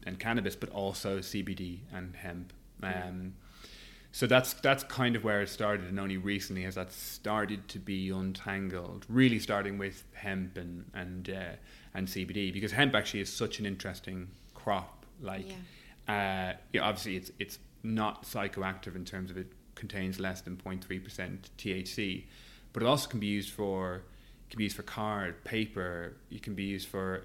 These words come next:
Speaker 1: cardboard, like, merchandise. Like, we use all our t-shirts and all our, um, tote bags are made out of hemp.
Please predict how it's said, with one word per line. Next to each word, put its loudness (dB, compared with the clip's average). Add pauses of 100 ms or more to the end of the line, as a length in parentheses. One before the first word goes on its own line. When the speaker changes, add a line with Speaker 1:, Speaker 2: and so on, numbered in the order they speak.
Speaker 1:
cardboard, 0 (200)
like, -6 (220)
merchandise. 0
Like, -2 (140)
we 0
use 0
all -2
our 2
t-shirts -2
and -2
all 0
our, 0
um, -6 (600)
tote 4
bags 0
are 0
made 4
out 4
of -6
hemp. -4